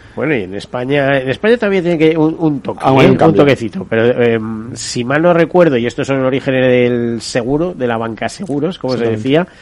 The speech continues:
Speaker 1: fue en Francia donde se gestiona todo. Y luego en España, a partir de, sobre todo, B B V A, con una compañía que tenía que se llamaba Euro, no me acuerdo ahora mismo muy bien, pero vamos, eh, es un fenómeno que se traslada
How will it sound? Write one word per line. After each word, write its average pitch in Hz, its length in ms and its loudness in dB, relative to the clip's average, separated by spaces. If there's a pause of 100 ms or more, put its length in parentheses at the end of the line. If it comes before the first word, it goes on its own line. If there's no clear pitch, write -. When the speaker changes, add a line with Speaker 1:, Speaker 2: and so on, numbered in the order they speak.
(280)
Speaker 1:
fue 147 140 -2
en - 40 -4
Francia 170 320 2
donde 110 220 0
se 120 140 -4
gestiona 120 420 -2
todo. 98 340 -8
Y 120 120 -6
luego 120 180 -2
en 147 120 0
España, 139 600 -2
a 104 60 -10
partir 110 400 -4
de, 120 80 0
sobre 110 240 -8
todo, 123 180 0
B 120 140 -2
B 120 140 -2
V 113 180 -2
A, 147 160 0
con 135 80 -8
una 113 160 -8
compañía 110 480 -10
que 107 100 -6
tenía 110 420 -6
que 104 120 -12
se 110 120 -16
llamaba 110 380 -8
Euro, 104 580 -8
no 110 60 -12
me 107 80 -12
acuerdo 101 280 -16
ahora 98 120 -18
mismo 104 320 -18
muy 104 120 -16
bien, 135 180 -8 (520)
pero 107 160 -8
vamos, 107 460 -8
eh, 101 640 -8 (420)
es - 140 -12
un 127 100 -8
fenómeno 131 320 -2
que 127 100 -8
se 107 100 -8
traslada 104 720 -4